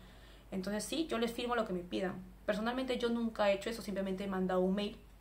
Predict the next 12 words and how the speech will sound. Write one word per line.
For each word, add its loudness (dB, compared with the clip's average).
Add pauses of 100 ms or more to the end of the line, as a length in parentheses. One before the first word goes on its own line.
(120)
me 2
han 2
confirmado 2
y -2
eso -4
para 2
mí 0
es -6
un -4
acuerdo, 4
un -2
sustento, -6